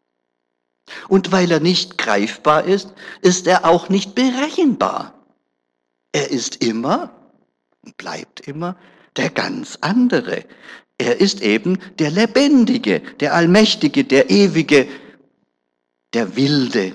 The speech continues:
Gott. Eine gute Darstellung haben wir ja in den Narnia-Chroniken von C S Lewis.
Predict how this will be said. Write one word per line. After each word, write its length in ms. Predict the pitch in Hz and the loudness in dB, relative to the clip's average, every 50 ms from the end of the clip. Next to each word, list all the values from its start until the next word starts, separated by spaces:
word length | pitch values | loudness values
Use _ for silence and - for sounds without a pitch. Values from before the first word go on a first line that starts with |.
| - - | -4 0
Gott. 340 | 131 123 - - - - - | 0 0 0 -2 -6 -10 -6
Eine 280 | - 101 95 92 95 92 - - _ - | -2 -2 -2 -2 -2 -6 -8 -12 _ -12
gute 300 | - 120 123 117 101 92 | -10 -8 -6 -6 -6 -6
Darstellung 720 | - 92 95 110 113 - - - 113 110 110 107 107 107 - - - - - - | -4 -4 -4 -4 -4 -6 -6 -4 -4 -2 -2 -2 -4 -6 -8 -12 -20 -20 -18 -12
haben 340 | - 127 - - 113 101 95 | -10 -8 -6 -4 -4 -4 -2
wir 200 | 101 95 95 92 | -2 -2 -2 -2
ja 300 | 90 92 90 92 92 - - - - _ _ _ _ - | 0 0 -2 -2 -2 -6 -14 -20 -20 _ _ _ _ -14
in 140 | 101 98 - | -10 -8 -8
den 180 | 98 95 92 | -6 -6 -4
Narnia-Chroniken 1600 | 92 95 107 120 131 143 139 131 123 120 123 120 117 - - - _ - - - - 110 127 143 156 151 151 - 165 160 170 160 160 | -2 0 0 0 0 2 2 2 2 2 0 -2 -6 -12 -20 -20 _ -14 -10 -4 0 2 4 4 4 4 2 2 2 2 2 0 -2
von 220 | - - 113 104 | -4 -2 -2 -2
C 240 | 101 - - 120 107 | -2 -2 -2 -2 0
S 220 | 95 92 - - 92 | 0 -2 -2 -4 -4
Lewis. 540 | 107 120 143 165 190 196 - - - - | -2 2 2 2 2 0 -2 -6 -14 -16